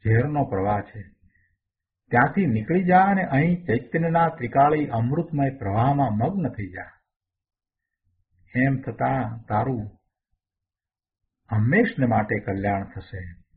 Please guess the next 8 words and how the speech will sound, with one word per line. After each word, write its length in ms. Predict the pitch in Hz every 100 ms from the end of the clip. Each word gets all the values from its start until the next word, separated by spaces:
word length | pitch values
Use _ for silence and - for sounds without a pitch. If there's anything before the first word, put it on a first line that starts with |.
| -
અવિનાશી 720 | 127 196 214 175 - 131 110
કલ્યાણ 460 | 98 92 95 90
થશે. 460 | 85 98 - 92 90 - _ _ _ _ _ _ _ _ _
તું 380 | - 113 131 160 - _ _ _ _ _ _ _ _ _ _ _ 110
નિત્ય 320 | 113 - 120
છો, 200 | - 131
અવિનાશી 520 | 101 117 120 131 147
છો, 300 | 135 143 160